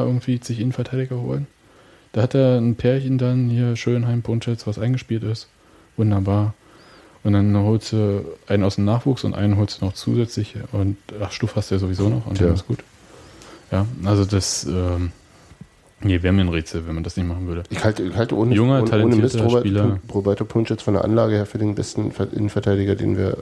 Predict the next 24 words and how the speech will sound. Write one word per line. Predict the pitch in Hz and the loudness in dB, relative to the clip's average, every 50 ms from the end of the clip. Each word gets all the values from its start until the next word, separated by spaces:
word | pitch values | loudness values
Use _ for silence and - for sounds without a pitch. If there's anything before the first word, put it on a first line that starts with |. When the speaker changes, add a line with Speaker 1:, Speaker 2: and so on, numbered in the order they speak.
| - - | -8 -6
Speaker 2:
haben | 92 92 95 104 104 101 95 95 | -2 0 0 2 2 2 0 0
und | 98 101 - | -2 -2 -4
auch | - - 110 - - | -8 -8 -10 -10 -4
seit | - 95 92 90 | -2 0 0 2
einer | 101 92 92 | 0 0 2
Weile | 87 82 85 98 90 | 2 0 0 0 -2
hatten. | 92 - - 98 95 - _ _ - - | -4 -4 -6 -8 -10 -10 _ _ -12 -10
Speaker 1:
Ja, | 113 101 95 92 95 - - - - - - _ _ _ _ - | -8 -6 -4 -6 -6 -8 -12 -20 -20 -20 -20 _ _ _ _ -12
mag | 95 92 - | -10 -6 -4
Speaker 2:
Also | 92 90 95 | -2 -2 0
Speaker 1:
sein. | 95 | 0
Speaker 2:
der, | 104 95 95 95 | 2 2 2 2
der | - 92 92 92 95 - - - - - - _ _ _ _ _ _ _ _ _ _ _ _ _ _ _ - - - - - | 0 0 -2 0 -2 -2 -4 -10 -16 -20 -20 _ _ _ _ _ _ _ _ _ _ _ _ _ _ _ -20 -20 -16 -6 -2
ein, | 82 98 98 98 - - - - - _ _ _ _ _ _ _ _ _ - - - - _ _ _ - | 0 0 0 -2 -4 -10 -16 -20 -20 _ _ _ _ _ _ _ _ _ -20 -20 -20 -20 _ _ _ -2
ja, | - 95 104 120 | 2 2 4 4
der | - 104 107 | 4 2 0
hat | 110 107 | 0 -2
auch | 107 | -2
eine | 120 - - 98 104 107 - - | -2 -2 0 0 0 0 0 0
Arschruhe | 98 120 - - - 120 143 147 110 | 0 -2 -2 -4 -2 2 4 4 4
dabei. | 95 90 92 - 90 107 127 143 147 | 4 2 0 0 0 0 0 -2 -4
Also | - 101 101 | -4 -4 -2
das, | 95 95 - - | -2 -4 -2 -2
was, | 110 | -4